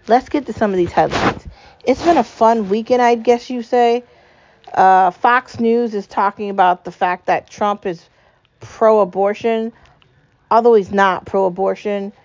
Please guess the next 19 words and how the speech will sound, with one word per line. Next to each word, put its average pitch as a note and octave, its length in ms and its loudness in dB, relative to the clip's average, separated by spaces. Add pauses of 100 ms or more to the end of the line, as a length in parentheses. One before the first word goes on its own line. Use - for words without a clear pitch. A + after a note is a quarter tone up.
(480)
And G3+ 640 0
I G3+ 120 -4
feel C4 180 2
like A#3+ 180 4
Fox G#3 440 -2
News G3+ 260 -2
is F3+ 140 -14
failing F#3+ 440 0
us G3+ 200 -6
all, G3+ 440 2 (580)
especially G3+ 480 0
if G3 60 -2
you're G3 120 -2
a F#3+ 40 -4
conservative G3 640 -6
or F#3 100 -2
you're E3+ 120 -2
a D3 40 -8
Christian. A#3 560 -6